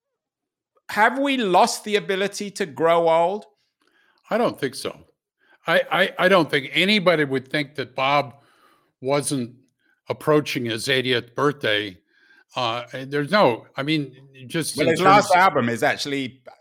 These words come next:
Speaker 1: if anything, it, it, it rivals Blood on the Tracks.
Speaker 2: Right. And, and, you know, the abil-, the ability to do a twenty-minute song about the J F K assassination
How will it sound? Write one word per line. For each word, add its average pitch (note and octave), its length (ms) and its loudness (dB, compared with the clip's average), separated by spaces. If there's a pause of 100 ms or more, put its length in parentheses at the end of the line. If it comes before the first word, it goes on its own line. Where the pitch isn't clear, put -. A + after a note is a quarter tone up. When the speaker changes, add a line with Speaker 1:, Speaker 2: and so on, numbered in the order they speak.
(180)
Speaker 1:
if - 360 -12
anything, D3+ 500 -2
it, B2+ 140 -8
it, C3+ 220 -6
it C3+ 180 -4
rivals C#3 440 2
Blood C#3+ 300 2
on E3 100 0
the - 100 -6
Tracks. - 800 -6
Speaker 2:
Right. B3+ 340 4 (260)
And, F3+ 240 0
and, F#3 200 -4
you A#3 140 0
know, G3 220 4
the F3+ 140 0
abil-, G3 520 0
the D#3+ 140 -6
ability A#3 360 2
to F3 140 0
do D#3 540 2
a C#3 200 2 (760)
twenty-minute E3 640 0
song G3 420 2
about C3+ 280 -4
the C#3 80 -6
J D3 240 -2
F C#3 160 -4
K C#3+ 240 -2
assassination B2 1080 -6